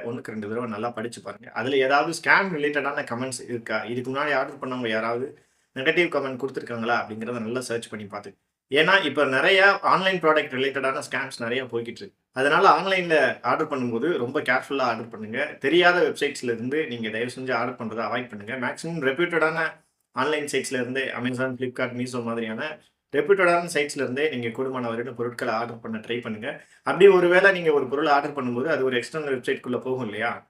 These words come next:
அந்த வெப்சைட்குள்ள நீங்க சைன் இன் பண்ணி அக்கவுண்ட் கிரியேட் பண்ற மாதிரியான ஆப்ஷன் இருந்தா மட்டும் அந்த வெப்சைட்ல ஆர்டர் பண்ணுங்க. நீங்க டைரக்டா வெப்சைட்குள்ள என்டர் ஆன உடனேயே அது பொருட்களை பை பண்ணி இதை சைன் அவுட் கொடுக்குற மாதிரி, அதாவது செக் அவுட் கொடுக்குற மாதிரி இருந்தா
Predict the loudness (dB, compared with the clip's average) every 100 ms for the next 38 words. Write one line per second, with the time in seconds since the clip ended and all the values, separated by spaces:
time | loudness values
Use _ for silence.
0 | -8 -2 0 0 0 0 0 0 0 0
1 | -4 -2 -2 0 0 0 -2 -6 -2 -2
2 | -2 -2 -2 -4 -6 -2 -2 -2 -4 -6
3 | -6 -4 -4 -4 -6 -6 -6 -6 -6 -6
4 | -4 -2 -4 -8 -14 -12 -14 -16 _ _
5 | -6 2 6 8 6 6 6 6 4 0
6 | -2 0 0 0 2 2 2 0 -2 0
7 | 0 0 0 -2 -2 -2 -2 -2 -2 -2
8 | -6 -6 -6 -4 -6 -6 -4 -4 -4 -6
9 | -6 -6 -4 -4 -4 -4 -2 0 -2 -2
10 | 0 0 0 -4 -4 -4 -2 -4 -2 0